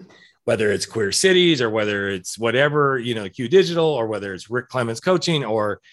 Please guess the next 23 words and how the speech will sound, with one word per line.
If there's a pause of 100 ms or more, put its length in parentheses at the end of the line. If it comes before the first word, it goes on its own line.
(260)
whatever
it
is.
I
mean,
the
coming
out
coach, (220)
I
struggled
at
first
'cause
everybody,
as
soon
as
I
started
that
business,
like,